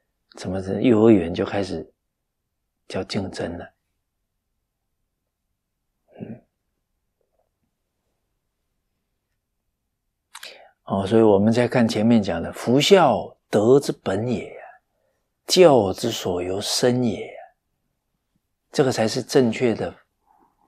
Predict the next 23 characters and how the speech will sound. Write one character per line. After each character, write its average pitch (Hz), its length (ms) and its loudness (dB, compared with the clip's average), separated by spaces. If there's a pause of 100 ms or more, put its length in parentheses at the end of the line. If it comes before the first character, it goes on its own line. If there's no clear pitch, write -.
(200)
教 104 280 0
育 104 200 0
了 - 180 -16 (340)
，“百 92 180 -6
善 110 280 0
孝， 110 320 -2
孝 113 220 -2
为 92 220 -2
先” 92 260 -6
呢。 87 100 -14 (1400)
好， - 380 -18
这 113 160 -2
“民 123 420 6
贫 107 440 2
则 104 220 2
备 117 300 2
善， 113 360 -2 (680)
学 131 340 6
淫 104 540 4 (340)
则 92 240 -2
诈 107 380 0
位。” 104 320 0 (3250)
哦， - 280 -12